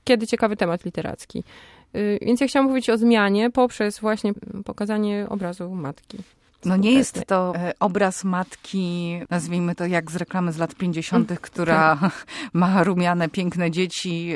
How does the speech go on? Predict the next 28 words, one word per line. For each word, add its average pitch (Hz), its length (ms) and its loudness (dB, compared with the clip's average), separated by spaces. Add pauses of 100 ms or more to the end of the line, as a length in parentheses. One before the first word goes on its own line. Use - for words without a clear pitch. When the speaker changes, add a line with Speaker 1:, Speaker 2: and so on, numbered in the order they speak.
Speaker 2:
e, 160 180 -2
i - 160 -6
podaje 165 400 0
na 160 140 -2
stół 160 440 -4 (100)
sernik 180 600 2
świeżo 170 380 0
upieczony 180 580 2
i 170 180 0
Speaker 1:
Mhm. 220 80 0
Speaker 2:
czeka 165 500 2
radośnie 160 420 -2
na 160 80 -4
męża, 165 380 0
ale 185 240 0 (380)
zawarte 202 500 0
są 196 360 -2 (260)
problemy, 214 400 2
z - 60 -12
którymi 247 260 2
spotyka 247 400 -4
się 160 400 -2
młoda, 165 340 0
współczesna 151 480 -4
matka 123 320 -4
w - 100 -20
Polsce. 143 340 -6
Speaker 1:
Mhm. 214 340 -2